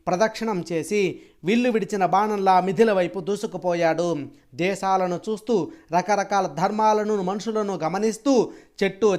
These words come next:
చేమ తిలకిస్తూ తాపస యాజక యోగి వానప్రస్థులను దర్శిస్తూ అడవులు దాటి నదులు దాటి పుణ్య నక్షత్రాలను సేవించి శైవ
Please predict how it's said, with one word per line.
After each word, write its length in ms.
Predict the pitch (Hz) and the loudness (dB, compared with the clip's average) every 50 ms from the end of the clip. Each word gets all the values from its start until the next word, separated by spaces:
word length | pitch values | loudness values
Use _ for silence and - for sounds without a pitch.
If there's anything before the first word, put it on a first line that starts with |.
| 180 208 | 0 -2
చేమ 280 | 202 208 214 220 214 | -2 0 0 0 -2
తిలకిస్తూ 720 | 196 - 185 185 202 214 185 233 220 - - 269 262 214 180 139 - - - _ _ - | -2 -2 -4 -4 -4 -2 -2 -4 -4 -2 0 0 2 2 2 0 -6 -14 -20 _ _ 0
తాపస 400 | 190 202 208 208 202 220 208 - 226 220 | 2 2 2 2 0 -2 -2 0 0 0
యాజక 520 | 202 170 175 185 196 214 175 214 208 - 202 185 | 2 4 4 4 4 4 2 -2 -2 0 2 2
యోగి 380 | 175 170 196 220 233 226 214 202 | 2 2 2 2 2 2 2 0
వానప్రస్థులను 800 | 180 190 208 226 233 233 240 226 202 - - 240 233 226 208 | 2 2 2 2 2 0 0 -2 -6 -6 -4 -2 -2 -2 0
దర్శిస్తూ 800 | 180 165 165 165 - 202 196 - - - 202 196 190 165 143 - - - - - 170 | 0 -2 -2 -4 -4 -8 -10 -10 -6 -4 -2 -2 0 -2 -4 -8 -14 -20 -4 0 2
అడవులు 340 | 185 196 208 190 196 196 | 2 4 2 2 2 0
దాటి 380 | 180 185 214 226 226 - 220 196 | 2 4 6 6 6 4 2 0
నదులు 280 | 175 190 170 202 196 190 | 0 -2 -4 -4 -4 -2
దాటి 360 | 165 208 220 233 - 247 226 | 2 2 2 2 2 0 -2
పుణ్య 360 | 220 - 208 214 220 214 202 | -2 -4 -6 -6 -4 -4 -4
నక్షత్రాలను 840 | 185 180 185 180 - - 220 214 220 - 226 220 220 220 220 214 202 | -2 -4 -6 -6 -6 -6 -6 -6 -4 -2 -2 0 0 0 -2 -2 -4
సేవించి 760 | 190 - 185 170 180 185 185 190 185 - 233 202 156 - - - - _ _ _ - | -6 -6 -4 -4 -4 -4 -4 -6 -6 -6 -4 -4 -4 -6 -10 -16 -20 _ _ _ -6
శైవ 560 | - 190 190 208 220 220 220 190 170 143 | -2 0 2 2 2 4 4 4 2 2